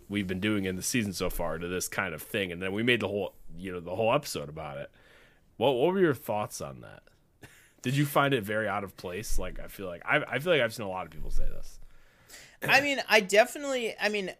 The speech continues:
Speaker 2: like I said, I've been kind of out of the loop on
Speaker 1: Mm-hmm.
Speaker 2: a lot of the, a lot of people's reactions to a lot of these shows. I, I, first of all, definitely see that, like, a hundred percent
Speaker 1: Mm-hmm.
Speaker 2: I could see where anybody would say that.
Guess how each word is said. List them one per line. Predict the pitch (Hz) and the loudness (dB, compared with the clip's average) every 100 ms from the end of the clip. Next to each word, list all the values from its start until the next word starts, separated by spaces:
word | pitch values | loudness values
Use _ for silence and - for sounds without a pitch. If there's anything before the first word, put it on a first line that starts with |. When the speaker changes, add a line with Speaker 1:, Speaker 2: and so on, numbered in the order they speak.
| 151 | 2
Speaker 2:
like | 202 185 | 2 4
I | 147 | 2
said, | 202 175 | 2 2
I've | 139 | 2
been | 151 | 0
kind | 139 170 | 4 4
of | 139 | 4
out | 135 139 | 2 2
of | |
the | 127 | 0
loop | 123 160 180 | -2 -4 0
on | 135 120 113 - _ _ _ - | 0 -2 -6 -14 _ _ _ -12
Speaker 1:
Mm-hmm. | 104 85 82 | -12 -12 -10
Speaker 2:
a | 123 | 0
lot | 139 151 | 6 6
of | 135 | 4
the, | 127 - | -4 -4
a | 127 | 0
lot | 131 147 | 2 2
of | 143 | 0
people's | 135 127 123 | -6 -6 -2
reactions | 127 147 156 143 139 | 2 2 2 -8 -8
to | - 143 | -4 0
a | |
lot | 139 151 | 4 4
of | |
these | 143 139 | 2 0
shows. | 160 190 131 - - - _ _ - | 2 4 2 -6 -16 -20 _ _ 4
I, | 180 180 | 4 6
I, | 147 143 - - | 6 6 2 -8
first | - 147 - | -4 -2 -2
of | 131 | -4
all, | 117 | -4
definitely | 113 127 - 143 127 | -4 -6 -4 -4 -2
see | - 139 131 | -2 -2 -4
that, | 101 117 - _ | -6 -6 -8 _
like, | 135 131 - | -2 -2 -4
a | 120 | -6
hundred | 127 135 127 | -2 -4 -4
percent | 131 104 123 120 | -6 -2 -2 -4
Speaker 1:
Mm-hmm. | |
Speaker 2:
I | 120 | -8
could | 113 | -4
see | - 120 | -4 -4
where | 117 117 - - | -6 -8 -10 -2
anybody | 139 143 127 120 | 0 2 0 0
would | 117 113 | -2 -4
say | 113 104 | -6 -6
that. | 107 - | -6 -8